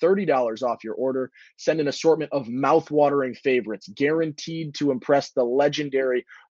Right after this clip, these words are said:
Butcher's Cut filet mignon, air-chilled boneless chicken, ultra juicy burgers, and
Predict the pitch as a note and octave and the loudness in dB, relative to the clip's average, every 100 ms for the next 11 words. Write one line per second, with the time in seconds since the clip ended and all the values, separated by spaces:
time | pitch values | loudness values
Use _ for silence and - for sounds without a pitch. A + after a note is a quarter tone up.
0 | _ D#3+ F#3 - F#3 F3+ - - E3 D3 | _ 0 0 2 2 2 -2 0 2 2
1 | - C3 C#3 C#3+ C3+ C3+ C3+ C3+ - - | 2 2 2 0 0 0 0 -2 -6 -18
2 | - _ D3 F3 E3 - D#3+ C3+ C#3 C3+ | -20 _ 6 6 2 -2 -2 -2 -4 -4
3 | C3 A#2 - B2 A2+ - D3 F#3 - D#3+ | -4 -6 -6 -6 -6 0 2 2 0 -4
4 | C#3 C3+ C3+ B2+ C3 B2+ A#2+ G#2+ B2 A#2+ | 0 -2 -2 -2 -2 -2 -4 -6 -8 -10